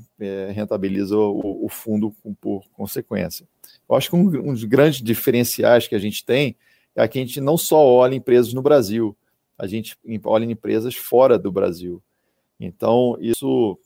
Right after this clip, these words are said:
é, isso aumenta bastante o leque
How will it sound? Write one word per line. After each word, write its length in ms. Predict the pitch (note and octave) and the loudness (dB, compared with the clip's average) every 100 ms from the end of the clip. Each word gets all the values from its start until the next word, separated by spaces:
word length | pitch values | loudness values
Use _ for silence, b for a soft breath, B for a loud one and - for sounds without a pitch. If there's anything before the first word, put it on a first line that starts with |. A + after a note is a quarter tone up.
| - | -12
é, 260 | G2+ - - | -10 -10 -10
isso 320 | G#2 G#2 - | -8 -6 -2
aumenta 580 | A#2+ G#2 A2 C#3+ D3 A2+ | -2 0 0 0 0 0
bastante 480 | G#2 G2+ B2+ B2+ C3+ | -2 -2 -8 -6 -2
o 40 | |
leque 540 | G#2+ G#2 B2+ B2+ - | 2 4 4 0 -16